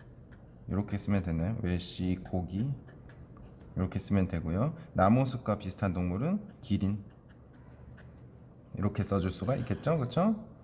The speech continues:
그 다음에 이러한 동물과 영양의 차이점, 어, 다리가 짧고 다리가 길고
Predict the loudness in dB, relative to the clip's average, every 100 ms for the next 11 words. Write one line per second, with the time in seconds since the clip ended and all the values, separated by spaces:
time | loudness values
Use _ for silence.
0 | -20 -18 -18 -20 -10 -2 0 2 4 6
1 | 6 6 4 6 6 6 4 4 6 6
2 | 6 4 2 2 2 2 2 2 -4 -18
3 | -20 -20 -20 -6 -4 2 4 6 4 6
4 | 4 4 2 2 2 -8 -18 -20 -20 -20
5 | -18 0 2 2 2 0 2